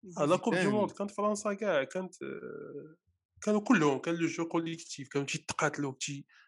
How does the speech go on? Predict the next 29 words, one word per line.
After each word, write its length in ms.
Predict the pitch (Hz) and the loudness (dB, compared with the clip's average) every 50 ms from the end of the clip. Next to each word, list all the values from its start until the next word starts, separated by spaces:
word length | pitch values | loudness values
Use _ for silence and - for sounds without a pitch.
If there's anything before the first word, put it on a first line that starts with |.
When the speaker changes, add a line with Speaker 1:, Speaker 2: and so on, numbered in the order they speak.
| _ _ _ _ 165 | _ _ _ _ -8
Speaker 2:
دابا 480 | 160 170 170 180 185 170 156 135 135 | -6 -6 -4 -2 0 2 2 2 2
كل 240 | 131 - - 139 143 | 0 -4 -4 -2 0
واحد 320 | 160 170 165 160 143 127 120 | 2 2 4 2 2 0 0
راسي 340 | 135 139 135 - - 131 123 | -2 -2 -4 -4 -8 -10 -10
راس. 340 | 120 120 120 120 - _ _ - | -10 -12 -14 -16 -20 _ _ -10
وبوغبا، 680 | 156 - - 165 147 135 143 185 175 147 117 - - _ _ _ _ _ _ _ _ _ _ _ _ _ _ _ _ _ _ _ _ - - | -10 -6 -4 -4 -4 -2 -2 0 0 0 -2 -4 -10 _ _ _ _ _ _ _ _ _ _ _ _ _ _ _ _ _ _ _ _ -8 -6
آه، 140 | 135 131 | -6 -6
كان، 760 | 123 - - 131 127 127 127 123 117 117 113 110 110 110 113 - | -6 -6 -4 -4 -2 -2 -4 -6 -8 -10 -12 -14 -14 -16 -18 -10
كان 140 | - 127 123 | -8 -4 0
Speaker 1:
قول 200 | 127 139 147 - | 4 6 6 6
لي 60 | 156 | 6
Speaker 2:
ميور، 140 | 139 131 131 | 6 4 2
Speaker 1:
يا-، 60 | 123 113 | 0 -2
Speaker 2:
كان، 240 | 131 127 127 127 123 | -2 -2 -2 -2 0
Speaker 1:
قول، 100 | 131 143 | 2 2
Speaker 2:
كان 320 | 123 120 120 123 113 - | 2 0 -2 -6 -6 -4
توب. 280 | - 131 117 - - _ _ _ _ _ _ _ - 127 | -2 -2 -2 -2 -6 _ _ _ _ _ _ _ -6 -2
Speaker 1:
قول 120 | 123 143 151 | 0 2 2
لي 60 | 143 | 2
يا 60 | 139 | 2
أخي 220 | 131 - - 120 110 | 0 -2 -6 -10 -8
جواد، 360 | 101 113 107 101 98 95 - _ _ _ _ _ _ _ _ _ - 131 | -8 -8 -10 -10 -10 -12 -16 _ _ _ _ _ _ _ _ _ -18 -10
شنو 160 | - 147 135 | -6 -4 -2
هما 160 | 127 113 113 | 0 0 -2
أسباب 260 | 123 - 113 110 120 | -2 -4 -4 -4 -2
Speaker 2:
نقول 200 | 135 131 143 139 | -2 -2 -2 -4
Speaker 1:
الموت؟ 160 | 131 120 120 | -4 -6 -10
Speaker 2:
لك 80 | - - | -14 -16
أخويا. 320 | - - - - - - | -20 -20 -20 -20 -20 -20